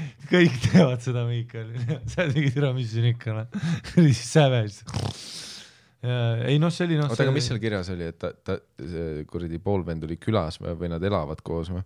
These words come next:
Speaker 1: Kust ma tean?
Speaker 2: No ma lugesin ette, ma lootsin, et sa
Speaker 1: Mitte
Speaker 2: kuulasid
Speaker 1: poolvend,
Speaker 2: vahepeal.
Speaker 1: kasu, kasu, kasu, noh. Pool
Speaker 2: Ja,
Speaker 1: oleks
Speaker 2: ta, ta,
Speaker 1: juba,
Speaker 2: ta,
Speaker 1: noh.
Speaker 2: ta. Oot, ma vaatan algusest järgi. Nii, nii, nii. Ketside järgi sain aru, et kasuisa poeg on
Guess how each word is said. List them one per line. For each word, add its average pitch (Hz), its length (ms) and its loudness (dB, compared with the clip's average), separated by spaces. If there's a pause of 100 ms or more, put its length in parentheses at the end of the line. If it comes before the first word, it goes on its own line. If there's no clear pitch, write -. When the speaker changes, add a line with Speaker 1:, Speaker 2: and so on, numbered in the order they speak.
(100)
Speaker 1:
Kust 180 280 -10
ma 143 180 0
tean? 95 360 -4 (480)
Speaker 2:
No 87 180 -8
ma 107 80 -4
lugesin 104 320 -2
ette, 113 160 -6
ma 85 140 -2
lootsin, 87 240 -6
et - 80 -12
sa - 80 -10 (180)
Speaker 1:
Mitte 165 220 0
Speaker 2:
kuulasid - 100 2
Speaker 1:
poolvend, 110 220 0
Speaker 2:
vahepeal. 85 180 -2
Speaker 1:
kasu, 127 280 2
kasu, 117 360 -4
kasu, 107 320 -6
noh. 107 160 -12 (560)
Pool - 220 2
Speaker 2:
Ja, 101 80 0
Speaker 1:
oleks 95 180 0
Speaker 2:
ta, 85 60 0
ta, 92 100 0
Speaker 1:
juba, 104 140 0
Speaker 2:
ta, 110 180 0
Speaker 1:
noh. 117 160 4
Speaker 2:
ta. - 800 -16
Oot, - 160 -14
ma 90 140 0
vaatan 87 260 0
algusest 82 480 -2
järgi. 85 380 0 (960)
Nii, 90 240 0
nii, 87 160 0
nii. 92 240 2 (260)
Ketside 90 560 -2
järgi 90 380 0
sain 82 280 -4
aru, 98 380 2
et 82 260 -8
kasuisa 92 560 -2
poeg 92 420 0
on 85 200 -6